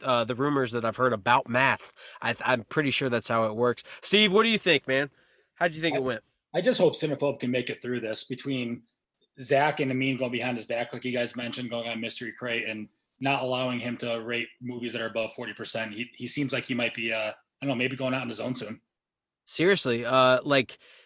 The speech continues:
Speaker 1: they, they're not gonna allow him to watch any good movies that he wants to, and yet they're going to, you know, do whatever, whatever they want,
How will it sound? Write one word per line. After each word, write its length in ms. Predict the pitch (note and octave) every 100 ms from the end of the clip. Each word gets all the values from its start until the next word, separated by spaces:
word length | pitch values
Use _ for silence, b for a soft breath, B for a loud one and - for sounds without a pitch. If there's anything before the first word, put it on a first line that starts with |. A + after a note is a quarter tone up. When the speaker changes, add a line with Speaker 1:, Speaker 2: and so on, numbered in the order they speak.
| -
Speaker 1:
they, 380 | B2 D#3+ F3
they're 300 | F3+ D3 E3
not 220 | F#3+ F#3+ -
gonna 180 | F3+ D3
allow 340 | C#3+ D3 D3
him 280 | - D#3+ E3+
to 120 | D#3+
watch 240 | C3+ C3
any 180 | C#3 C3+
good 240 | A#2 B2+ B2
movies 360 | B2+ B2 A2+
that 100 | A#2
he 220 | A2+ - E3
wants 340 | C3+ A#2+ -
to, 360 | - A2+ A2 A2+
and 220 | B2+ A#2+
yet 180 | A#2 A#2
they're 500 | A#2 F#2+ C3+ D3 D3
going 420 | B2 B2 B2 A#2 A2
to, 600 | - B2 A2+ A2 A2 G#2+
you 160 | C3 A2
know, 200 | G#2 G#2+
do 220 | G#2 B2
whatever, 520 | A#2 B2 A#2 A2+ A2
whatever 360 | - B2 A#2+ A2+
they 280 | G2+ D3+
want, 500 | D#3 C3 A#2+ A#2 -